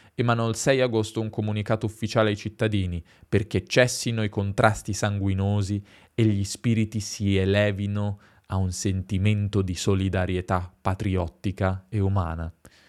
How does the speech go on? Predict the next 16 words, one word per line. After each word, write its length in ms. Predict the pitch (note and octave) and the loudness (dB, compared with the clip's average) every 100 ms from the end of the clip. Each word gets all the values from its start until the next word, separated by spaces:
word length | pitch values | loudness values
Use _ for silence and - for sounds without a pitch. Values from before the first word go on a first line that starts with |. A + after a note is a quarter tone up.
| _ - | _ -6
In 120 | G#2 | 2
Parlamento 640 | G#2+ A2 G#2+ A2 G#2 G#2 | 4 6 4 2 -2 -4
Facta 420 | - G2+ - - | -2 -2 -2 -4
ottenne 380 | G2 - G2 G2 | -2 -2 -2 0
la 80 | F#2 | 0
maggioranza 580 | G2+ G#2 G#2 G2+ G2+ G2 | 0 0 0 0 0 -2
dei 140 | G2 | -2
voti, 420 | F#2 E2+ - D#2+ - _ | -2 -4 -6 -10 -12 _
anche 240 | F#2 G#2 | -4 0
grazie 400 | G#2 F2 E2+ - | 0 0 -4 -6
al 140 | E2+ - | -6 -6
supporto 480 | F#2+ F2+ E2 - | -8 -6 -6 -6
dei 160 | F2 F2 | -6 -4
pochi 340 | - F2 - | 0 0 0
deputati 480 | F#2 F#2+ F2+ F2 - | -8 -8 -8 -8 -6
fascisti. 580 | F#2+ F#2+ - G2 - - | -6 -8 -8 -14 -16 -18